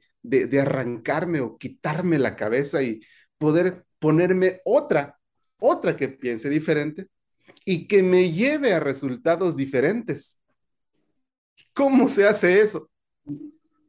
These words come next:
Mi caso, a ese punto, era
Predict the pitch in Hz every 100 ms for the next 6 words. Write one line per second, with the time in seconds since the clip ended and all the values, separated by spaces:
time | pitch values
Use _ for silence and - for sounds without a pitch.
0 | _ _ _ 139 156 151 143 135 - -
1 | _ _ _ - 135 135 156 170 190 190
2 | 175 143 170 170